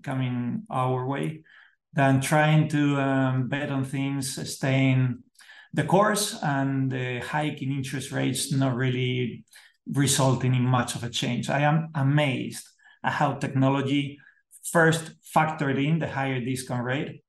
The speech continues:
and all of a sudden, perhaps with hopes of A I being, you know, a whole new, uh, paradigm, forgot that tech is all about future cash flows. Those have to be discounted.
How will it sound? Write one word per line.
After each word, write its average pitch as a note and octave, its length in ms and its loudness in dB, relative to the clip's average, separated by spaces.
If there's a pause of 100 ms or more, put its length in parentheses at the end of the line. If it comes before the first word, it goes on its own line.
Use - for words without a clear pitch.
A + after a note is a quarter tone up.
(260)
and D3+ 100 -2
all G#3 140 2
of F#3 60 0
a D3+ 40 2
sudden, F#3 520 2
perhaps D#3+ 400 -2
with C3+ 200 -4
hopes D3 360 -2
of C3 180 -8
A C#3 220 0
I C#3 280 2
being, C3 480 -4 (440)
you B2+ 120 -2
know, C3 300 0
a B2+ 60 -6
whole C3+ 320 -2
new, C3+ 400 2
uh, A#2+ 240 -2
paradigm, C#3+ 680 -2 (600)
forgot D3 560 0 (560)
that C3 420 -2
tech D#3+ 220 0
is - 160 -2
all D3+ 140 -2
about C3 340 -4
future D#3+ 300 -6
cash C#3+ 260 -4
flows. C3+ 580 -6
Those D3 200 2
have C#3 200 0
to - 80 -2
be B2+ 320 2
discounted. C3 680 0